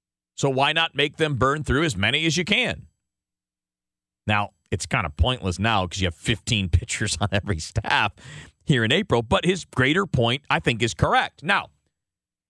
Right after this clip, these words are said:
here's the other part of this story that makes me laugh, 'cause this, this to me is the ultimate irony in all of it. The irony to me is that it's the Padres whining about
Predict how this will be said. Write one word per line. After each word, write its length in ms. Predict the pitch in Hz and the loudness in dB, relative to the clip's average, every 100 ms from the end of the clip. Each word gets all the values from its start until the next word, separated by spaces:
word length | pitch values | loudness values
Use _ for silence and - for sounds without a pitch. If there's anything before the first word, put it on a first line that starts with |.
| _ - | _ -6
here's 360 | - 277 277 | -2 0 0
the 160 | 196 165 | -2 2
other 220 | 170 170 | 2 0
part 280 | 120 143 123 | 2 2 2
of 60 | 117 | 0
this 160 | 117 | 0
story 360 | - 127 117 110 | 0 0 0 0
that 160 | 113 | 0
makes 220 | 113 110 - | 0 -2 -2
me 120 | 104 | 0
laugh, 400 | 95 76 - - | 0 -2 -10 -6
'cause 140 | 113 101 | -4 -2
this, 300 | 170 233 - | -2 -2 -2
this 280 | 160 294 - | -2 -2 0
to 120 | 214 | -2
me 320 | 202 190 147 | 0 0 0
is 120 | 127 | 0
the 160 | 123 123 - | -2 -2 0
ultimate 500 | 143 156 139 135 - | 0 0 0 0 0
irony 480 | 120 131 127 110 90 | 0 2 2 0 -2
in 240 | 90 98 95 | -2 -2 0
all 240 | 101 95 | 2 0
of 100 | 78 | -2
it. 120 | - _ _ _ _ _ _ _ _ _ _ _ _ - | -10 _ _ _ _ _ _ _ _ _ _ _ _ -8
The 100 | 127 - | -8 -2
irony 480 | 202 262 294 214 143 | 0 2 2 0 -2
to 160 | - 117 | -2 -2
me 520 | 151 175 98 82 78 _ _ _ - | 0 0 0 -4 -8 _ _ _ -2
is 220 | 139 120 | 0 2
that 160 | 143 151 | 2 0
it's 180 | 143 - | -2 -2
the 100 | 117 | -2
Padres 840 | - - 147 165 120 120 101 90 | -2 0 2 2 0 0 0 0
whining 420 | 98 101 95 95 | 0 0 0 0
about 380 | 90 95 90 | 0 0 -2